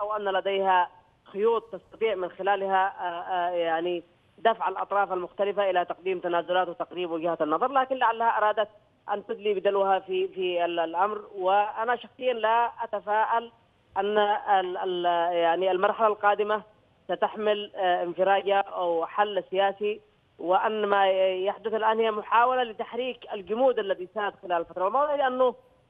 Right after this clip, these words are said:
آه، صارت، آه، يعني، آه، مجلس الأمن والأمم المتحدة،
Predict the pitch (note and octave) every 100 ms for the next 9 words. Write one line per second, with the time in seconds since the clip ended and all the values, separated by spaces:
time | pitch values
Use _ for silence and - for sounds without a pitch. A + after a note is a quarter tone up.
0 | - G3 G3+ G#3 A#3 B3 A#3+ A3 _ -
1 | F#3+ F#3 F3+ F#3+ F3+ F3 G3 G3+ G#3 F#3
2 | F#3 A3+ B3 A#3+ A#3+ A3+ G#3 F3+ F3+ A#3
3 | A#3+ A3+ A#3+ A#3 A#3 A3+